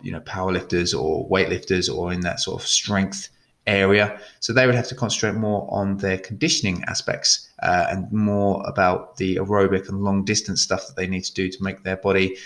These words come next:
more adaptable to that sort of things. Now, it's not to say that endomorphs will be predominantly fast twitch, 'cause they won't be, because remember, they struggle to put on more muscle than they do fats. Um, so they will be somewhere in the middle in terms of their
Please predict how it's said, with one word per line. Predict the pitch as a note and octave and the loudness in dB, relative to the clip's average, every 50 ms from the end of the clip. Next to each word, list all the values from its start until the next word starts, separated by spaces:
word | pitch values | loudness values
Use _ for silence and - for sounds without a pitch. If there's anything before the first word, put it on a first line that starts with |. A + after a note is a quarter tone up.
| - - - _ - | -20 -20 -20 _ -6
more | - G2 G2 G2 F#2+ F#2 - | 0 2 4 4 4 4 2
adaptable | - - G#2 - - - - G3+ F#2+ F#2 - - - _ _ - | 2 2 0 0 0 -2 0 2 2 2 0 -4 -14 _ _ -4
to | - G#2+ | 0 2
that | G2 F2 - - | 2 2 2 0
sort | - - G#2 | 0 0 2
of | - | 4
things. | D#3 B2+ G#2+ | 4 4 6
Now, | G#2 G#2 F#2+ - - - - - _ _ _ | 6 4 2 2 -2 -12 -18 -20 _ _ _
it's | - B2 C3+ | -4 2 2
not | B2 - - | 2 4 4
to | - | 2
say | - - G#2+ | 4 4 6
that | G2 F#2 - - - - - | 6 4 2 0 -6 -4 0
endomorphs | G#2+ G#2 F#2+ G2+ G2+ G2+ G2 F#2+ - - | 0 2 4 4 4 4 2 2 2 0
will | G2+ G2 | 0 2
be | G2 G2 F#2+ F#2+ F#2+ F#2 - - _ _ _ _ - | 4 4 4 4 4 2 -2 -8 _ _ _ _ -6
predominantly | - - G#2+ F#2 D#2+ G2+ - | 0 0 0 0 0 -2 0
fast | - G2 F2 E2+ - | 2 2 2 2 0
twitch, | - - - A2 - - - | 0 2 2 2 4 2 -2
'cause | - F#2+ - | -2 -2 0
they | F#2 F#2+ | 0 2
won't | F#2 G2+ B2 B2 A2+ - | 2 4 4 4 4 2
be, | - E2+ D#2 | 0 -4 -6
because | - - - F#2+ F#2+ | -6 -8 -6 -4 0
remember, | G2 G2+ G2+ A2+ A2+ A2 G2+ G2 F#2+ F#2+ | 0 2 4 4 4 4 4 2 2 2
they | G2 G2 F#2+ | 2 0 2
struggle | F#2+ - - - A2 G2+ G2 F#2+ F#2 | 2 0 0 0 0 0 0 -2 -4
to | - - | -6 -10
put | - - - - - | -10 -8 -8 -6 -4
on | G2 F#2+ F#2 F#2+ - _ _ _ _ - | -4 -4 -4 -6 -8 _ _ _ _ -4
more | G2 G2 F#2+ F#2 F2 | -2 0 0 2 2
muscle | F2+ G2+ G#2+ G#2+ - - - G2 F#2 F#2 - - - _ - | 2 2 2 2 2 2 0 0 0 -2 -6 -14 -20 _ -6
than | - F2 | -4 -2
they | F2+ F2+ F2+ | 0 0 0
do | - F2+ | -2 -2
fats. | - - - A#2+ A2+ - - - - - - - - - _ _ _ - | -4 -2 2 2 2 2 2 0 0 0 -2 -4 -20 -20 _ _ _ 0
Um, | - F2+ F2+ F2+ F2 - - | 2 4 4 4 4 2 0
so | - G2+ G2 | 2 4 4
they | G#2+ G#2+ G#2+ | 6 6 6
will | G2+ G#2 G#2+ F#2+ | 4 4 2 0
be | - - - A2 G#2 G2+ | 0 -2 0 2 2 2
somewhere | F#2+ - - G2+ G2+ G2 F#2+ | 2 2 2 2 2 4 4
in | F#2+ F#2+ | 4 4
the | F#2 | 4
middle | F#2+ G#2 G#2 G2+ G2 F#2+ | 4 4 4 4 4 2
in | F#2+ | 2
terms | F#2+ - G2+ F#2 F#2+ - | 0 0 -2 -2 -2 -2
of | F#2 F#2 - - | -6 -6 -2 0
their | F#2+ F#2 F#2 F#2 F2 | 2 2 2 0 -2